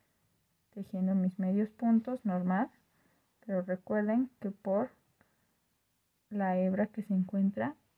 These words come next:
hacia afuera. Ahora, cuando lleguemos al otro extremo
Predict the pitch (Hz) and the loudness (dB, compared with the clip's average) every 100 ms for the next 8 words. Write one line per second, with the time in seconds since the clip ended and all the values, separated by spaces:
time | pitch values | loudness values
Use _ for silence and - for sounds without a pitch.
0 | _ _ _ 233 208 202 196 185 - - | _ _ _ -2 0 0 -2 -4 -6 -12
1 | - _ _ _ _ _ _ _ _ _ | -12 _ _ _ _ _ _ _ _ _
2 | _ _ _ _ _ _ _ _ _ _ | _ _ _ _ _ _ _ _ _ _
3 | _ _ _ _ _ _ _ _ _ _ | _ _ _ _ _ _ _ _ _ _
4 | _ _ _ 196 190 175 - - 214 214 | _ _ _ -2 -2 -2 -8 -4 0 2
5 | 220 233 247 277 359 - 233 208 208 - | 4 4 4 2 -2 -4 0 2 0 -4
6 | 233 - - 214 202 202 | -8 -8 0 4 6 4